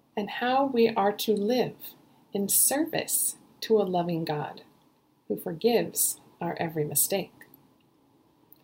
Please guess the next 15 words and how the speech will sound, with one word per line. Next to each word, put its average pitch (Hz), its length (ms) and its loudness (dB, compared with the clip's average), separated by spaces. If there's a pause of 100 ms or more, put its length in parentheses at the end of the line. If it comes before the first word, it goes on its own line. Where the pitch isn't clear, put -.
(540)
Because 220 340 8
yes, 233 460 8
even 247 340 2
though 220 160 10
we 208 240 6
are 180 200 0
saved 220 580 4
by 226 160 6
grace 196 600 0
through 180 120 -4
faith 175 480 -2 (240)
and 190 140 -6
not 185 180 0
our 190 140 4
works, 190 580 2